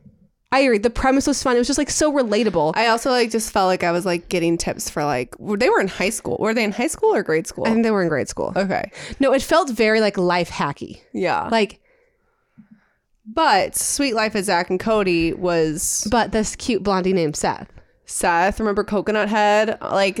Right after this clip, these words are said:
Speaker 2: they had so many good characters, but then we had, um, amazing characters in Sweet Life as
Speaker 1: And
Speaker 2: well.
Speaker 1: London Tipped. I mean, there, there was so much to it. Ooh, this is harder than I was anticipating,
Speaker 2: <sighs> Mm.
Speaker 1: actually.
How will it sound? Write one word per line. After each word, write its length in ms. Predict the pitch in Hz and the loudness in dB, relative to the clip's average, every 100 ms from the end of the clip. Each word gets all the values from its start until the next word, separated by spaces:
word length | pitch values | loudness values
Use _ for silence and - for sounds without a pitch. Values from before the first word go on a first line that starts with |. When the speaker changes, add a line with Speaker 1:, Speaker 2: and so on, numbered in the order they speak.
| 208 | -2
Speaker 2:
they 120 | 240 | 2
had 200 | 320 302 | 2 0
so 180 | - 254 | 0 2
many 160 | 269 | 2
good 440 | 220 202 202 202 185 | 0 2 2 2 0
characters, 340 | 226 220 190 - - | -2 0 -2 -4 0
but 360 | 269 214 190 - | 4 4 2 0
then 140 | 220 | 0
we 80 | 208 | 2
had, 320 | 196 180 175 - - - - _ 233 220 | 2 0 -2 -6 -18 -20 -20 _ -10 -4
um, 560 | 190 190 180 170 170 185 - _ _ _ _ _ _ _ - | -2 2 2 2 0 -4 -10 _ _ _ _ _ _ _ -4
amazing 380 | 202 202 185 185 | 0 2 0 0
characters 380 | 185 170 180 170 | -2 -2 -4 -4
in 80 | |
Sweet 220 | 160 185 123 | -4 -2 -2
Life 200 | - - | -4 -4
as 120 | - | 0
Speaker 1:
And 80 | 262 | 2
Speaker 2:
well. 140 | 226 226 | 2 2
Speaker 1:
London 320 | 208 175 170 | 2 2 0
Tipped. 320 | - 254 - 247 | 0 -2 -2 0
I 20 | |
mean, 120 | 240 | 2
there, 180 | 233 233 | 2 2
there 160 | 240 | 2
was 100 | 220 | 2
so 400 | - - 233 247 | 0 0 2 4
much 640 | 220 220 202 170 - - - - _ _ | 4 4 2 0 -2 -4 -8 -16 _ _
to 300 | - 254 196 | -4 0 0
it. 340 | - - - - - _ _ _ - - _ _ _ _ _ _ _ - | -2 -10 -14 -14 -20 _ _ _ -20 -20 _ _ _ _ _ _ _ -2
Ooh, 280 | 233 170 160 | 0 0 0
this 160 | 196 220 | 0 2
is 140 | - | 2
harder 340 | 175 170 233 247 | 0 -2 0 0
than 140 | 165 | 0
I 120 | 175 | 0
was 180 | 156 156 | 0 -2
anticipating, 680 | 156 - - - 208 156 147 | -4 -8 -10 -10 -6 -2 -2
Speaker 2:
<sighs> 20 | |
Mm. 200 | 202 196 | 0 0
Speaker 1:
actually. 480 | 196 196 196 190 214 | 0 0 0 0 -4